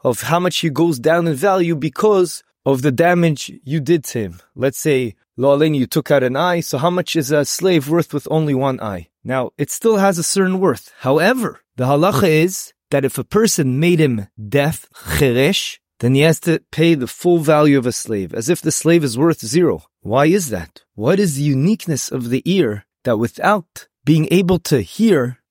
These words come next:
y-, you, you become a, s-, a slave without hearing is worth zero? So the obvious svara logic behind it is because a person could still be a slave even though he can't see. He could still do certain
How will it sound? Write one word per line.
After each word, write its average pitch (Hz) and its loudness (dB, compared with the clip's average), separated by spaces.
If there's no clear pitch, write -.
y-, 117 -10
you, 123 -2
you 127 2
become 156 0
a, - -6
s-, - -6
a 123 -6
slave 165 2
without 156 2
hearing 185 2
is 160 0
worth 143 -2
zero? 107 -2
So - -12
the 110 -2
obvious 147 -2
svara 113 0
logic 113 -2
behind 95 -6
it 92 -10
is 101 -6
because 135 0
a 123 -6
person 190 -2
could - -6
still 185 0
be 170 -2
a 151 2
slave 127 -2
even 143 -4
though 139 2
he 120 -2
can't 123 -4
see. - -6
He - -10
could 127 -6
still 208 0
do 175 0
certain 170 0